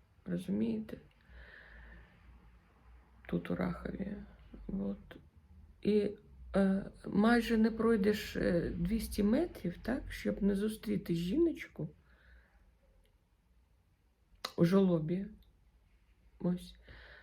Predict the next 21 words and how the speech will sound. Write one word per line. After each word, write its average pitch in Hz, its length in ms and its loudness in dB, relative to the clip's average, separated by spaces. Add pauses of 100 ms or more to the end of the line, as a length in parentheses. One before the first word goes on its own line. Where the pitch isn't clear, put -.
(160)
Ну, 214 260 4 (540)
якщо 214 540 2 (180)
ти 240 120 6
притомна 208 680 8
людина, 175 720 6 (680)
ти 208 100 10
бачиш 220 720 4
все - 280 2
це 185 300 2
навкруги, 170 800 2 (1700)
хіба 196 420 8
можна, 190 800 6 (500)
хіба 202 340 6
можна 240 460 8
так 226 340 4
робити? 196 760 2 (1200)
Коли, 226 320 10
коли 208 400 6
ця 196 280 4 (180)
жіночка, 208 560 4
вона 165 400 4